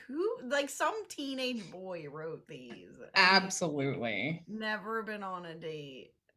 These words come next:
Speaker 2: Yeah.
Speaker 1: Uh,
Speaker 2: Or have any sense of the world.
Speaker 1: walk in on your parents having sex or have them walk in on you having sex.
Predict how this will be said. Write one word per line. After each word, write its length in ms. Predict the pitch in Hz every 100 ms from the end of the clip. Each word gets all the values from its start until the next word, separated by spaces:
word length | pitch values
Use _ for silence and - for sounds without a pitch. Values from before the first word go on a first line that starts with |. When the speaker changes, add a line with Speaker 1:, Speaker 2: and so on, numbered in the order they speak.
| _ _ _ -
Speaker 2:
Yeah. 180 | - 196
Speaker 1:
Uh, 480 | 175 170 160 160 156
Speaker 2:
Or 140 | - 190
have 160 | 190
any 260 | 143 170 165
sense 380 | 165 139 139 -
of 100 | 143
the 80 | 139
world. 460 | - 55 - 165
Speaker 1:
walk 380 | 220 233 262 269
in 180 | 285 285
on 160 | 285 262
your 160 | 220
parents 720 | 180 - 247 240 220 240 240
having 420 | 226 214 220 226
sex 560 | 277 214 208 208 - - -
or 120 | 214
have 340 | 233 196 170
them 340 | 180 190 190 185
walk 300 | 185 180 170
in 160 | 175
on 240 | 165 160 -
you 400 | 165 170 175 160 -
having 360 | - - - - -
sex. 240 | - -